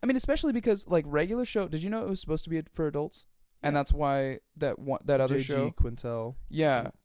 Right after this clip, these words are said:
Speaker 2: Re-, I think the show
Speaker 1: Oh,
Speaker 2: was
Speaker 1: what
Speaker 2: called
Speaker 1: was it?
Speaker 2: Pretty Much It.
Speaker 1: Pretty Much It?
Speaker 2: Cl-,
Speaker 1: Something like
Speaker 2: Close
Speaker 1: that.
Speaker 2: Enough. Something
Speaker 1: Close Enough, I think, was
Speaker 2: I
Speaker 1: it.
Speaker 2: was, I always get confused. Oh, yeah, you're totally right. It's Pretty Much It is
Speaker 1: Um,
Speaker 2: a YouTube channel. Whoops.
Speaker 1: Yeah. <laughs> Um,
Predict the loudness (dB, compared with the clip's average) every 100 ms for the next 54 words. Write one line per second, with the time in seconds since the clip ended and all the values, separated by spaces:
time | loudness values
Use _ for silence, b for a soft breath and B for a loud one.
0 | -14 -12 -10 -12 -10 -6 -6 -4 -4 -4
1 | -6 -4 2 2 2 -6 -8 -8 -10 -16
2 | -16 -18 -2 -2 -2 -6 -8 -6 -8 -4
3 | 0 0 0 -2 0 0 0 -2 -4 -6
4 | -10 -6 2 6 6 6 2 2 2 -2
5 | -2 -4 -2 0 0 -2 -2 -2 -2 -4
6 | -4 -8 -12 -14 -14 -14 -14 -18 -18 -4
7 | -2 -2 -4 -2 -2 -2 -8 -14 8 10
8 | 10 8 4 2 -2 -6 -8 -8 -8 -8
9 | -12 -10 -6 0 6 6 6 4 2 0
10 | -4 -6 -8 -8 -2 0 2 0 -4